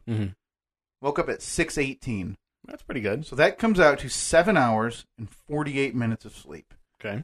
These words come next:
Speaker 2: Now Fitbit tracks times you're awake, how many times you're restless, and how
Speaker 1: Do you,
Speaker 2: much
Speaker 1: do you have it on,
Speaker 2: times
Speaker 1: uh, do you have it on, 'cause there's two different settings for it. It can be on, like, normal or sensitive.
Speaker 2: Steve, my Fitbit's a hand-me-down. I have one setting. <laughs>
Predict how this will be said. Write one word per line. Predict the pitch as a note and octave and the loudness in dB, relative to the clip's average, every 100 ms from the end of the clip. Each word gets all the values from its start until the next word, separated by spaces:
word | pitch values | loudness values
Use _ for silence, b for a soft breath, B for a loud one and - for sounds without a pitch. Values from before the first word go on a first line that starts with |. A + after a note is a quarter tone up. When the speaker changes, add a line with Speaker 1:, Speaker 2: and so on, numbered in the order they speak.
| - | -8
Speaker 2:
Now | A#2+ A2+ | -2 -2
Fitbit | - D3 D3 D#3+ | 2 2 2 -2
tracks | - C#3+ B2 A2+ - - _ - | 0 2 2 2 -6 -18 _ -8
times | A2 G2 | -6 -6
you're | F2+ F2+ | -8 -8
awake, | F2+ A2 F3+ - - _ _ - | -4 -2 -2 -6 -20 _ _ -14
how | |
many | G2+ G2 | -12 -10
times | G2+ F#2+ | -10 -8
you're | F#2 | -2
restless, | A#2+ C#3 F#3 G3 - | -2 0 -2 -4 -6
and | B2 | -4
how | B2 | 2
Speaker 1:
Do | C#3 | 4
you, | |
Speaker 2:
much | C#3 B2+ | 4 6
Speaker 1:
do | |
you | C3+ | 8
have | C#3+ | 10
it | C#3 | 10
on, | C#3 | 8
Speaker 2:
times | C3 B2+ B2 A#2+ | 8 6 6 4
Speaker 1:
uh, | |
do | - | 4
you | B2+ | 4
have | B2+ | 6
it | |
on, | B2+ A#2 A2 G2+ _ _ _ - | 4 2 0 -4 _ _ _ -4
'cause | C3+ | -2
there's | C3 - | 0 2
two | F3 | 4
different | E3+ - A#2+ | 4 4 2
settings | - B2 G2 - | 4 4 2 -6
for | - F2+ | -10 -12
it. | F2+ | -12
It | A2 | -10
can | - A#2 | -4 0
be | A#2 | 2
on, | A2+ | 2
like, | G#2+ G#2 | 0 4
normal | C3+ D3+ D3+ C#3+ | 6 8 8 6
or | A2+ | 4
sensitive. | - B2 A2 G2 F2+ | 2 0 0 -6 -4
Speaker 2:
Steve, | D3 D3+ | -2 0
my | A#2 | -2
Fitbit's | - F3+ F#3+ F3+ F#3 | 0 -2 4 2 4
a | C#3+ | 2
hand-me-down. | C3+ F3 D#3+ C3+ B2 B2+ C3+ | 4 4 4 4 6 6 6
I | C3 C3+ | 6 4
have | C3+ G#2+ | 4 4
one | C3+ C3+ | 2 4
setting. | D3 A2 A2 | 4 4 4
<laughs> | G#2+ | -2